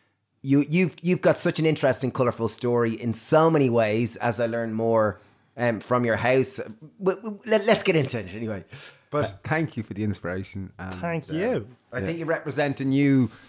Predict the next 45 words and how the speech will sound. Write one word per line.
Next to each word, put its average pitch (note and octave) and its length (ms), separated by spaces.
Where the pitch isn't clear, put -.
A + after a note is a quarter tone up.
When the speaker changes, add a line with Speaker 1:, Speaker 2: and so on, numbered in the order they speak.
Speaker 2:
new E3+ 140
dawn F3 340
of B2+ 60
Irishness C3+ 500
for C3 120
me. A2+ 220
Speaker 3:
Ha! D#3 340
Uh, C#3 180
well, G3+ 200
I A3+ 60
mean, G3+ 280
it's - 240
the G3 80
same C4+ 340
with A3+ 120
me. A3 180
Like, C#3+ 240
I, A3+ 340
I G#3 120
had B3 100
stopped A3 220
speaking A3 320
Irish E3 220
for E3 100
a - 20
long D#3 200
time D#3 260
because D3 220
it - 40
was C3+ 120
associated E3+ 720
with D3 140
all D#3 160
things D#3 400
in C#3+ 160
my C#3 400
family, D3 460
my C3 160
background, B2+ 460
with B2 100
this D3+ 180
Republican, D#3+ 720
violent, D3 600
revolutionary C3+ 840
past. B2 580